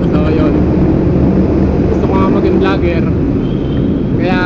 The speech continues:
kailangan ipahiya ko yung sarili ko. Kasi yung content natin eh, yung,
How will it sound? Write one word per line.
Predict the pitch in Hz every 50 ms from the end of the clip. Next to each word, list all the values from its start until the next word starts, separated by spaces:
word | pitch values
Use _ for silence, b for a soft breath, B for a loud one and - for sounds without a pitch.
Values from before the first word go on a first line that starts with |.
| 180 175 -
kailangan | 196 196 196 196 196 - 175 175 180 180 175
ipahiya | 180 185 180 180 180 175 175 -
ko | -
yung | 170 175 175 170
sarili | - 170 - - 160 156 151 156 151
ko. | 156 160 160 151 - - - - - - - - - - - - -
Kasi | 160 - 208 214
yung | 214 214
content | - - - - - 202 196 202
natin | 208 208 196 190 185 202 196 190
eh, | 185 170 165
yung, | 170 175 175 170 170 165